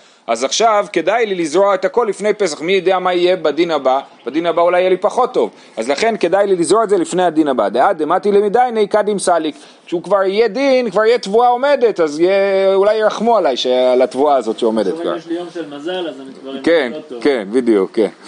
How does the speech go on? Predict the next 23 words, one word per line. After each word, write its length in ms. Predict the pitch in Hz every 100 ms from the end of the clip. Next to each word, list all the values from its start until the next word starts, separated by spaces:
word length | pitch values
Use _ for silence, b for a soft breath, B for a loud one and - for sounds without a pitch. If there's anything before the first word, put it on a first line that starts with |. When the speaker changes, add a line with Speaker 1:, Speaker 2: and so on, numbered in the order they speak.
| B B B B B 113
Speaker 1:
אה, 280 | 127 135 135
מה 140 | 160
אני 100 | 220
מתניתין? 560 | 202 170 131 113 101 98
כמו 240 | 107 180
מי 160 | 214 208
המשנה 320 | 180 151 165
הולכת? 440 | 147 127 107 95 135
לא 200 | 202 202
רבי 140 | 185
מאיר 260 | 185 185 185
ולא 200 | 170 185 185
רבי 140 | 165
יהודה 180 | 196 202
ולא 200 | 170 185 190
רבי 120 | 170
יוסי 240 | 220 226
ולא 200 | 208 196 240
רבי 160 | 185 165
נתן, 360 | 139 - 170
אף 200 | - -
אחד. 220 | 170 82 - - B 123
דתניא. 420 | 123 170 131